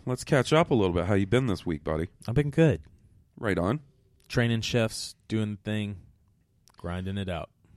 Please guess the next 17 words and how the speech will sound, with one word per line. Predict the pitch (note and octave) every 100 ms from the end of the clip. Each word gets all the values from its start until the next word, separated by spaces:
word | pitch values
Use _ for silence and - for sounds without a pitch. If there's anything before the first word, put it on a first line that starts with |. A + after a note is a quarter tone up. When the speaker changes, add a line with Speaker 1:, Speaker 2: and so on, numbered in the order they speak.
| - - -
Speaker 1:
Uh, | F2+ F2+ E2+ E2 D#2 - _ _ _ _ _
I | G#2
had | D3+ D3
an | A#2 G2
interesting | G#2 G#2 F#2+ - F#2+ F#2
experience | E2+ - G2+ G2 G2 F#2+ -
with | G#2+ -
Mister | A2 - G#2+
Goose | G#2 A2+
Payne | - A#2+ C#3 D3+
last | G#2 G#2 -
weekend. | A2+ - A#2 C3+ -
Speaker 2:
Really? | G2 D2+ D#2
Tell | - A#2
me | F#2
about | D2+ -
that. | -